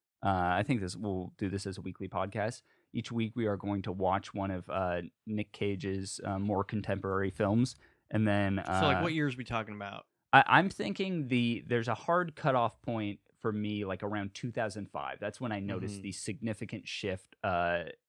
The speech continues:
Speaker 1: in the type of film that he was taking on.
Speaker 2: So good or bad can be debated, but it changed.
Speaker 1: Totally. There are definitely, uh, films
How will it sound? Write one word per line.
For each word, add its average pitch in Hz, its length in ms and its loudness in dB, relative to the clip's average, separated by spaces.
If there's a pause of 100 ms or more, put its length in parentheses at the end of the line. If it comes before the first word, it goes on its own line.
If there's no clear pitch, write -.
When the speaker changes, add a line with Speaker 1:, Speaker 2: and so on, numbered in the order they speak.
(220)
Speaker 1:
in 104 200 -2
the 95 140 -6
type - 360 -8
of 92 120 -10
film 87 300 -8
that 71 140 -12
he 110 100 -14
was 92 140 -14
taking 95 340 -10
on. 78 300 -6 (180)
Speaker 2:
So 139 240 2
good 185 240 2
or 143 100 0
bad 104 540 4 (960)
can 123 140 -8
be 117 100 -6
debated, 104 540 -4
but 101 120 -8
it - 160 -14 (140)
changed. 110 640 -8
Speaker 1:
Totally. 117 440 4
There 123 180 6
are 123 120 6
definitely, 123 600 2
uh, 95 440 2 (580)
films 120 600 0